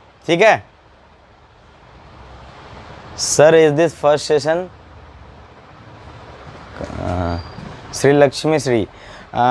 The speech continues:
actually देखो बच्चा, हम्म, हम लोग जो basics पढ़ना था इलेवंथ का, वो हम लोग basics पढ़ चुके हैं। अब जो है actual में ढंग से start हुआ है,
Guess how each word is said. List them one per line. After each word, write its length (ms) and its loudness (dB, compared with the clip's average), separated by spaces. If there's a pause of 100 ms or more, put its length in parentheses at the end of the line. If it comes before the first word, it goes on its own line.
(220)
actually 320 6
देखो 220 4
बच्चा, 380 4 (280)
हम्म, 320 -2
हम 180 0
लोग 100 4
जो 100 6
basics 380 2
पढ़ना 300 4
था 140 4
इलेवंथ 340 6
का, 260 4 (420)
वो 100 6
हम 100 4
लोग 160 4
basics 320 2
पढ़ 180 4
चुके 260 4
हैं। 200 2 (340)
अब 200 4
जो 140 4
है 100 6
actual 300 2
में 300 2
ढंग 260 0
से 200 4
start 280 4
हुआ 180 6
है, 140 2